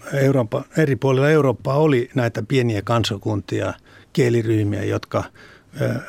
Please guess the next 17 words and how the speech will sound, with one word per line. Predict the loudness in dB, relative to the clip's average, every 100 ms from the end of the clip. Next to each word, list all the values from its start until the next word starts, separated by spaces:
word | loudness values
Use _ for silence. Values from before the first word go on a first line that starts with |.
| -8 -2 -2 -2 -8 -10 0
esittivät, | 2 2 0 -2 -2 -4 -8 -8 -6
ö, | -6 -6 -12 -20 -20 -8 0
omaa | 2 2 2
kertomustaan | 0 0 -2 -2 -4 -4 -4 -2
omasta | -2 -2 -4 -6 -6 -8 _ _ _
menneisyydestä | 0 4 4 2 2 0 -2 -4 -4
ja, | -2 -2 -2
ja, | -4 -4 -4
ja, | -4 -4 -6
ja | -2
toiveita, | 2 2 2 0 -2 -8 -14 -20 -20 -14 -4
ö, | -2 0 0
tulevaisuudestaan. | 0 0 -2 -2 -2 -2 -6 -4 -6 -8 -18 -14
Suomen | 0 2 2
kohdalla | 0 -2 -2
tämä | -2 0
onnistui. | 2 2 0 -4 -10 -12